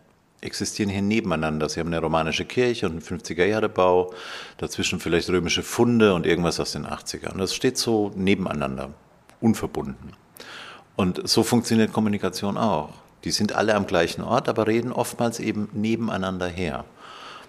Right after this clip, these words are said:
Und man müsste gucken, wie man das dann miteinander kriegt.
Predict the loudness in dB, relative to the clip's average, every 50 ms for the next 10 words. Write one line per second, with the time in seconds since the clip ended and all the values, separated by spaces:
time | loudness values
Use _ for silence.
0 | _ -20 -20 -20 -16 -8 -4 -2 -2 -2 -4 -8 -14 -14 -14 -8 -4 -2 -2 0
1 | 0 0 0 0 0 -2 -4 -6 -6 -2 0 0 0 0 0 -2 -4 -4 -2 0
2 | 2 2 2 0 -2 -2 -4 -2 -2 0 0 -2 -2 -2 -4 -4 -4 -6 -6 -8
3 | -8 -10 -10 -14 -16 -16 -16 -20